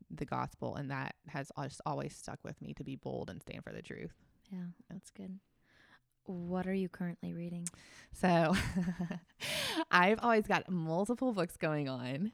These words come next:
Speaker 1: at one time, and I'll share a couple of them with you. One of them I'm reading right now is Jordan Peterson. He is,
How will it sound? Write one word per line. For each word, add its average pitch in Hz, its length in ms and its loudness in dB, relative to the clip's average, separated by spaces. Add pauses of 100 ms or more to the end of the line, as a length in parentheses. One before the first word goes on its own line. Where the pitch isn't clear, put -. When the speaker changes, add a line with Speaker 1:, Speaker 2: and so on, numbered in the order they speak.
(100)
Speaker 1:
at - 180 2
one 156 300 4
time, 147 480 4 (420)
and 175 600 8
I'll 170 180 2
share 254 280 6
a 302 40 4
couple 359 300 4
of 294 120 6
them 269 180 4
with 240 160 4
you. 226 260 6
One 226 140 6
of 262 140 6
them 262 140 6
I'm 247 160 6
reading 214 240 4
right 196 200 6
now 165 340 6
is 170 260 2 (140)
Jordan 180 280 2
Peterson. 165 720 6 (180)
He 175 320 2
is, 170 580 4